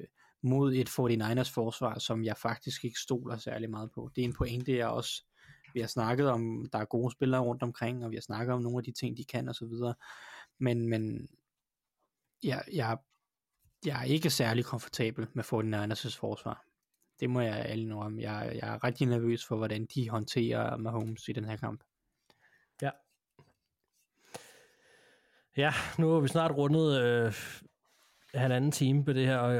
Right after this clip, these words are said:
Speaker 2: og, ja, vi kunne jo godt blive ved. Altså, der, der er jo rigtig, rigtig meget at snakke om også i, og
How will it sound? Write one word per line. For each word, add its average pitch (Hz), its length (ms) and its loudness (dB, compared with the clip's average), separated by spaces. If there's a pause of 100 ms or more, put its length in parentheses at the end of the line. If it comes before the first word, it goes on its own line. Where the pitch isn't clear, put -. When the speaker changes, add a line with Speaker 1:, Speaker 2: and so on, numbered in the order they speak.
(100)
Speaker 2:
og, 117 180 -4
ja, 123 120 -2
vi 120 180 -2
kunne 120 200 2
jo 113 100 4
godt 135 240 2
blive 143 180 6
ved. 131 180 4 (320)
Altså, 127 200 0
der, 127 240 2
der 131 140 0
er 127 60 2
jo 127 80 2
rigtig, 135 300 0
rigtig 127 200 0
meget 120 200 2
at 131 60 2
snakke 131 360 -2
om 120 120 -2
også 120 340 -4
i, 127 180 -8 (720)
og 127 240 2